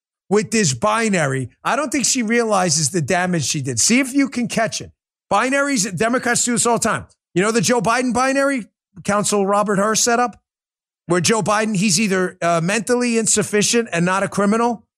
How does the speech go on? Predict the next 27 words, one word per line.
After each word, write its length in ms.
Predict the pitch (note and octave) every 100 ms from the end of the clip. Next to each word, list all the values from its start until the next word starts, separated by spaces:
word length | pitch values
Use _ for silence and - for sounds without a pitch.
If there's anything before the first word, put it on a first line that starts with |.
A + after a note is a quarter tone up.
| _ _ _
or 180 | G3 G3+
a 60 | F#3+
criminal 520 | A3 A3+ A#3+ A#3+ A3+
and 120 | G3+
not 240 | G3 G#3
mentally 440 | G3 G#3 G#3+ G#3 G#3
insufficient 560 | F#3+ F3 A3 A3 B3
in 60 | G3
a 60 | E3
doc-, 280 | F#3+ F#3+ A3+ F3
document 440 | - F#3+ F#3+ A#3+ A3
scandal. 440 | - A#3+ B3 G#3+ _ _
You 100 | G3
gotta 220 | A3 B3 B3
learn 220 | A#3+ A3+
to 100 | G#3+
see 220 | - G#3+
these. 240 | D#3 G2+ - _
Tell 140 | - G#3+
me 100 | B3
if 120 | F#3
you 100 | A3+
can 140 | G#3+
pick 240 | F3+ G#3 A3
out 160 | G3+
the 80 | G3
binary 640 | D#3 F#3 F#3 D#3 C#3+ C3